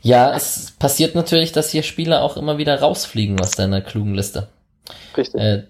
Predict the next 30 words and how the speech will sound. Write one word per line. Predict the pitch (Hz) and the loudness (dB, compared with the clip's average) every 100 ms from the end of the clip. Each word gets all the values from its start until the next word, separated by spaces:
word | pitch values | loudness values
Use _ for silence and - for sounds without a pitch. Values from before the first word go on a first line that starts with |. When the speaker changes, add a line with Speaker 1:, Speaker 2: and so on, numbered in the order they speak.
| - | -6
Speaker 1:
Kisho | 120 120 | -4 0
Yano | 117 120 127 | 2 2 2
ist | 123 - | -2 -4
wahrscheinlich | 123 123 123 | -2 0 0
einer | 113 127 | 0 0
der | 123 127 | 0 -2
nächsten. | 110 - 107 107 _ _ _ _ _ _ _ | -6 -6 -10 -12 _ _ _ _ _ _ _
Speaker 2:
Ja, | 117 | -8
Georg | 110 120 120 | 2 2 4
Niedermeyer | 156 143 113 110 | 2 2 2 -2
ist | - | -4
zum | 110 | -8
Beispiel | 104 110 | -6 -6
rausgeflogen. | 107 104 - 107 107 - _ | -10 -12 -14 -12 -12 -14 _
Speaker 1:
Georg | - 139 143 | 0 0 0
Niedermeyer, | 147 135 95 95 92 - - | -4 -2 -2 0 -2 -6 -2
Speaker 2:
Falls | 120 147 | 0 0
den | 120 | 0
Speaker 1:
Weltklasse. | 101 98 101 | 0 0 -4
Speaker 2:
jemand | 110 110 | -8 -12
vermisst | - - - - - 160 190 185 - 160 170 - | -16 -14 -14 -8 -2 0 0 -2 -4 -4 -8 -2
hat. | 127 113 - | -2 -2 -6
<laughs> | _ _ _ | _ _ _
Speaker 1:
Nicht, | 139 156 - | 0 2 4
nicht | 156 - | 2 4
mehr | 147 135 | 4 4
in | 117 120 | 4 4
Australien | 113 - 120 113 107 107 | 2 4 2 4 0 0
aktiv. | 104 - 104 - - _ _ _ _ - - _ | -2 -4 -6 -6 -20 _ _ _ _ -20 -20 _
Speaker 2:
Nein, | 120 | -8